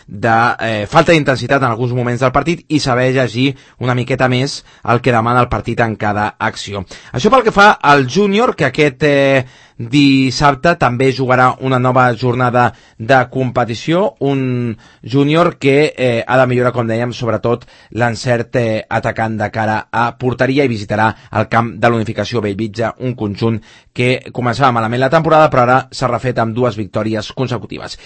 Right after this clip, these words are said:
I parlem del Sanku, de l'altre integrant sancuatenc d'aquest grup tres de segona catalana, que empatava davant el Marianao, un equip, el de José Alcaraz, que ara mateix ocupa la sisena plaça. I, Dani, pel que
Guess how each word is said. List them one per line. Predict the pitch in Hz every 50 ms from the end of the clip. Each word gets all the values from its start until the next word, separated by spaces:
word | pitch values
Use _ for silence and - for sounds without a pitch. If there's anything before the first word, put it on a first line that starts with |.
| - - - -
I | 139
parlem | 127 156 151 165 185
del | 208 220 190
Sanku, | - 196 214 202 214
de | 175 -
l'altre | 147 151 151 - 185 175 170 165 -
integrant | - 160 160 156 127 165 151 147 156 160 165
sancuatenc | 139 - 170 165 151 151 151 151 156 156 165 156
d'aquest | 160 135 143 151 127
grup | 123 151 160 139 123 -
tres | - 151 151 156 151 - - - - _ _
de | - - 143 139
segona | - 147 135 156 156 151
catalana, | 143 151 143 147 139 143 151 165 170 - - - - _
que | - 151
empatava | 156 151 131 143 123 147 143 147
davant | 143 139 139 139
el | 139 131 131
Marianao, | 120 131 139 135 135 123 123 135 143 165 180 175 - - - - -
un | 120 135
equip, | 131 123 127 147 135 123
el | 147 135 131
de | 120 131 123 117
José | - - 151 147 131 - 151 135 - -
Alcaraz, | - 147 151 127 - 127 120 127 143 135 - -
que | - 131
ara | 123 120
mateix | 117 113 123 120 123
ocupa | 113 123 123 - 117
la | 113 101
sisena | 110 104 113 117 113 101 -
plaça. | 113 113 123 123 - 180 190 185 _ - - - - _ _ _
I, | 131 127 127 123 120 113 107 101
Dani, | 95 135 151 175 160 117
pel | - _ 123 113 110 98
que | - 120 113